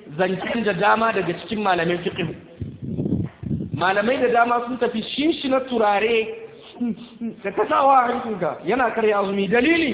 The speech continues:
li'anna lahu nufuzan ila dimag, saboda yana hawa kai. Yana hawa kai, wani lokaci turare ne mutum zai shaƙa har ya fita hayyacin shi.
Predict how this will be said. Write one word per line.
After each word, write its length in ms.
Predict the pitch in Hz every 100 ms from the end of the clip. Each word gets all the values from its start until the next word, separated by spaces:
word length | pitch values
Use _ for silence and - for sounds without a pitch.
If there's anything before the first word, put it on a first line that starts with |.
| 165
li'anna 360 | 208 254 302 269
lahu 260 | 277 269
nufuzan 560 | 254 240 - 320 294 285
ila 120 | 262
dimag, 380 | 226 208 214 185 131 - - 180
saboda 280 | 233 226 196
yana 200 | 233 202
hawa 280 | 190 190 185
kai. 120 | 180 127 - - - - - - - - - - - - - - - - -
Yana 300 | 240 277 247
hawa 300 | 240 226 233
kai, 120 | 240 196 - -
wani 160 | - 269
lokaci 460 | 302 302 262 - 240 -
turare 420 | 240 233 233 294
ne 100 | 277
mutum 360 | 220 - 262 240
zai 180 | 269 269
shaƙa 460 | 240 226 226 254 277
har 100 | -
ya 100 | 269
fita 200 | 262 233
hayyacin 460 | 208 208 190 170 160
shi. 180 | - -